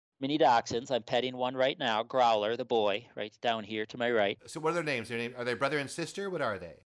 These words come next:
Speaker 1: They are brother and sister, same litter, and it's Growler and Annabelle.
Speaker 2: Because I have the same litter. I have brother and sister, but they're mini short hairs, and their names are Francis and Lottie.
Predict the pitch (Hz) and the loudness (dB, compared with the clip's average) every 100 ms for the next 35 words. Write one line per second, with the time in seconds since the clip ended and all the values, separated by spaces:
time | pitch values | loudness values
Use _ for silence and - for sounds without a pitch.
0 | _ 135 143 147 147 147 147 - 123 - | _ 0 0 2 0 -2 -4 -6 -8 -6
1 | 110 - 120 113 107 104 110 107 101 - | -8 -6 -6 -4 -2 -2 -2 -2 -6 -6
2 | - 107 113 120 120 110 101 101 98 87 | 0 4 4 4 2 2 -2 -4 -6 -4
3 | 87 - - _ _ _ _ 120 120 165 | -6 -6 -12 _ _ _ _ -10 -2 0
4 | 190 147 135 170 180 170 143 101 104 113 | 0 -2 -6 -2 -2 -2 -2 0 0 -2
5 | 98 117 147 147 127 135 - - 90 87 | -4 -4 -4 -6 -8 -12 -12 -12 -10 -10
6 | - _ - 120 110 135 165 - - 180 | -12 _ -12 -6 -4 -4 -4 -4 -4 -4
7 | 196 117 92 78 76 87 - - _ _ | -4 -4 -4 -4 -10 -14 -18 -20 _ _
8 | _ - 117 127 127 107 92 - 135 135 | _ -2 0 0 -2 -4 -6 -2 0 0
9 | 131 - 104 98 98 98 82 | -4 -6 -4 -2 0 0 -4